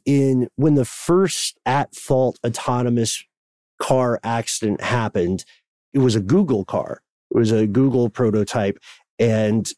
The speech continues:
they ended up taking responsibility for this. It was a Lexus R X, and it struck a public transit bus, but it was only going, like, two miles an hour.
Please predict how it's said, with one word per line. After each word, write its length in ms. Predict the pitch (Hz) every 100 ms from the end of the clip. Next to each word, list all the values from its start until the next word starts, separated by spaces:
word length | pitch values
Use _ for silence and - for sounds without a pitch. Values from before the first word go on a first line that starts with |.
| _ _
they 520 | 123 104 117 143 165 147
ended 260 | 139 120
up 160 | 117 104 _
taking 680 | - 131 120 - 113 107 107 -
responsibility 1300 | 110 104 - 117 113 - 98 110 104 104 98 90 - _ _ _
for 540 | - - - 120 117
this. 500 | 98 80 - - - - _ -
It 80 | 131
was 200 | 123 117
a 40 |
Lexus 580 | 98 117 139 - 147 - -
R 300 | 110 113 101
X, 460 | 87 - - - -
and 140 | 104 104
it 120 | 98
struck 340 | - 135 120
a 80 | 113
public 400 | - 123 120 123
transit 520 | - 120 113 101 101 - _ _ -
bus, 400 | 92 95 - - - - -
but 80 | 135
it 40 |
was 120 | 131
only 180 | 151 151
going, 280 | 127 127 117
like, 180 | 110 -
two 240 | - 120
miles 420 | 117 110 117 113
an 100 | 104
hour. 460 | 87 95 92 127